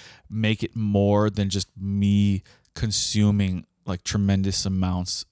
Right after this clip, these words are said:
of information from people who I don't even talk to, who I don't know, um, who, whose, like, output is too slow to satisfy my,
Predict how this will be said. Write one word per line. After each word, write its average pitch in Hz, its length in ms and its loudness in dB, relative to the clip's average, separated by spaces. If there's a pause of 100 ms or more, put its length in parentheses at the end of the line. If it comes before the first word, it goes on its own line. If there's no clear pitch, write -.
of 95 140 -4
information 92 840 -4
from 95 220 -6
people 95 300 -4
who 90 120 -2
I 85 60 -2
don't 87 140 -2
even 90 160 -4
talk 92 380 -2
to, 98 240 0
who 95 160 -2
I 92 40 -2
don't 90 200 -4
know, 92 560 0 (600)
um, 90 400 -6 (720)
who, 92 680 -4 (220)
whose, 117 220 0
like, 104 160 -4
output 131 400 2
is 107 100 -2
too 127 180 0
slow 110 460 2
to 110 80 0
satisfy 104 640 0
my, 92 400 -2